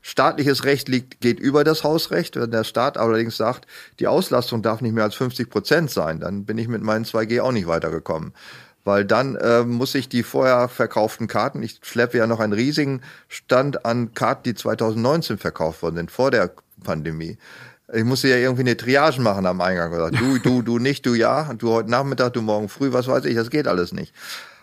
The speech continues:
Also unter Corona-Bedingungen jetzt neu Karten verkaufen, das könnte ich, wenn denn die Leute Karten verkaufen würden. Ich habe Kollegen, die sind in Köln, bekannte Auftritte, die da vorher dreihundert Leute haben, neun Karten verkauft. Ja.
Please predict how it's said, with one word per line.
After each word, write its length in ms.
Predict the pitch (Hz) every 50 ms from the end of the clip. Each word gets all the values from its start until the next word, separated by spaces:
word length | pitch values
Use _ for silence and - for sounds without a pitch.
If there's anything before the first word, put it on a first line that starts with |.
| _ -
Also 160 | 117 117 123
unter 200 | 107 127 117 127
Corona-Bedingungen 1120 | 117 - 131 120 110 151 202 233 226 160 117 101 107 98 98 117 120 117 110 107 104 101
jetzt 380 | 95 95 117 123 123 - - -
neu 260 | 127 131 156 180 165
Karten 380 | - - 113 110 113 - 101 -
verkaufen, 640 | - 95 - - 95 85 80 78 - 78 73 71 67 -
das 280 | 90 92 98 - - - - -
könnte 260 | - 107 113 135 170
ich, 240 | 165 185 180 - -
wenn 160 | 113 107 117
denn 140 | 113 113 113
die 80 | 110 107
Leute 260 | 101 101 107 110 110
Karten 300 | - - 160 196 196 143
verkaufen 460 | - 117 - - 87 82 82 90 82 85
würden. 260 | 85 78 82 87 - - - - - _
Ich 60 | - 120
habe 140 | 117 -
Kollegen, 460 | - - 110 107 113 131 151 156 156 143
die 80 | 135
sind 180 | 127 127 120 123
in 100 | 120 101
Köln, 460 | - 127 135 151 190 202 202 190 - _ _ _ _ -
bekannte 640 | 107 - - - 117 147 185 208 196 180 - -
Auftritte, 400 | 120 131 - - - - 151 156 135
die 80 | 135
da 140 | 117 113 110
vorher 340 | - 127 127 139 135 131 127
dreihundert 540 | - 120 123 127 123 - 131 123 113 104 104
Leute 240 | 104 123 135 131
haben, 180 | 117 120 120 120
neun 300 | 123 127 139 151 156 151
Karten 320 | - 165 160 180 - -
verkauft. 520 | 117 120 101 - - 85 85 92 - - -
Ja. 200 | 95 107 120